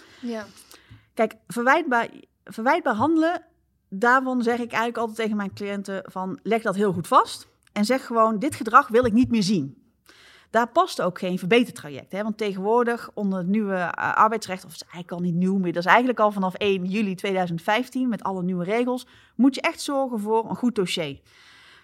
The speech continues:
Speaker 2: Maar op het moment dat er sprake is van verwijtbaar handelen, dan mag je van een werknemer verlangen: "Dit doe je niet meer."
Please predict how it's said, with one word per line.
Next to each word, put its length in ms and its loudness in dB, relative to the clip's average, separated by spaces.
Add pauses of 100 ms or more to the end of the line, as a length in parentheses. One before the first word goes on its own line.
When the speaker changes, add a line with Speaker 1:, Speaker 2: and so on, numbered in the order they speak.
Speaker 2:
Maar 240 6
op 60 -6
het 100 0
moment 220 4
dat 80 -4
er 60 -8
sprake 360 -4
is 100 -10
van 120 -6
verwijtbaar 480 0
handelen, 540 4 (420)
dan 320 4
mag 180 4
je 100 -4
van 140 -2
een 60 0
werknemer 500 0
verlangen: 560 -2 (320)
"Dit 240 4
doe 180 8
je 60 2
niet 160 -4
meer." 360 -10